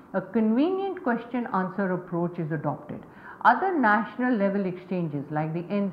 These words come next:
C D E X and the I X C are also conducting such education programs. Important milestones in commodity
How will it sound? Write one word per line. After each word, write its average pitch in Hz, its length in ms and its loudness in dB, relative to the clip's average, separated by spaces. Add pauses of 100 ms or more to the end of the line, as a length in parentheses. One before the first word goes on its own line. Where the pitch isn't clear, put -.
(100)
C 196 160 0
D 160 120 -4
E 180 420 -2
X 190 220 0 (460)
and 170 180 -2
the 175 120 2
I 190 260 4
X 180 240 -4
C 196 160 -2
are 175 280 0
also 302 400 2
conducting 190 680 -2
such 196 300 0
education 156 640 -4
programs. - 500 -6 (580)
Important 294 640 4
milestones 220 720 0
in 202 120 -4
commodity 175 560 -4